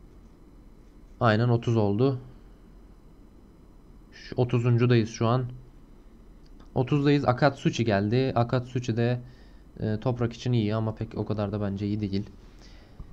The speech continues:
E, tüm ninjalar sırayla çıkması gayet güzel. Kupon veriyor. Şu an kırk oldu. E, yüksek ihtimal altmışta çıkacak. E, Kurotsusi çıktı. Yine farklı bir ninja.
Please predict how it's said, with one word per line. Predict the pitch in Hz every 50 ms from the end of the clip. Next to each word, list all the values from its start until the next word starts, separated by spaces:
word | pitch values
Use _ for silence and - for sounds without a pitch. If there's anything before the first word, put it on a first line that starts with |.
| - - -
E, | 104 101 101
tüm | - - 143 139
ninjalar | 135 131 123 127 127 131 131
sırayla | 117 - 123 127 123 117 117
çıkması | 117 - - 123 117 113 123 120
gayet | 123 110 104 104 104 -
güzel. | - 117 110 110 110 117
Kupon | 117 - - 123 117 110 110
veriyor. | 101 98 98 98 110 117 123
Şu | 120 - 120
an | 113 117 113
kırk | - - 135 127 123 -
oldu. | 110 104 104 101 117 120 120 120 - - - - - - - - - - - - - - - - - - - - - - - - - - - - - - - - - - - - - - - - - - - - - - -
E, | - 104
yüksek | 104 104 104 113 113 - - 120 120
ihtimal | 110 - - 120 123 120
altmışta | 113 110 - - 123 120 - 123 120
çıkacak. | 120 - - 110 113 123 127 123 - - - - - - - - - -
E, | - 101 104 104 104
Kurotsusi | - 147 160 170 170 175 - 160 151 139
çıktı. | 120 - - - - 135
Yine | 131 123 135 139 143 143 139
farklı | - - - 123 117 117 117 - 131 120
bir | 113 107 104
ninja. | 101 101 98 92 107 117 127 123